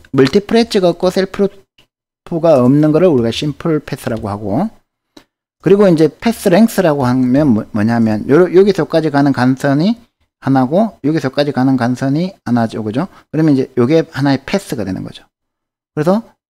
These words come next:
요렇게, 요렇게 간다. 이게 그 패스가 되는 거고,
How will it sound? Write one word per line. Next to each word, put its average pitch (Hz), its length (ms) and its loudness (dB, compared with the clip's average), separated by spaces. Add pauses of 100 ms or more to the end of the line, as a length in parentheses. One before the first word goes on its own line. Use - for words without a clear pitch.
요렇게, 156 540 -2
요렇게 131 320 -2
간다. 113 480 -2
이게 123 360 0 (220)
그 101 220 -8
패스가 131 320 -6
되는 104 240 -4
거고, 131 280 -4